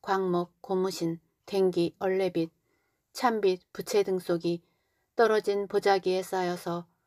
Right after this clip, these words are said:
실렸을 것이요. 그 뒤에는 숭의 생각은 막혔다.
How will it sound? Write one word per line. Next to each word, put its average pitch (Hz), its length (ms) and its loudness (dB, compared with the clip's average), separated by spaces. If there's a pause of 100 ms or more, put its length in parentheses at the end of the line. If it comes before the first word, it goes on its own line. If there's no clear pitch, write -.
(160)
실렸을 214 560 -2
것이요. 165 560 -4 (440)
그 202 260 6
뒤에는 175 540 0 (720)
숭의 220 400 -4
생각은 180 800 2
막혔다. 175 720 -8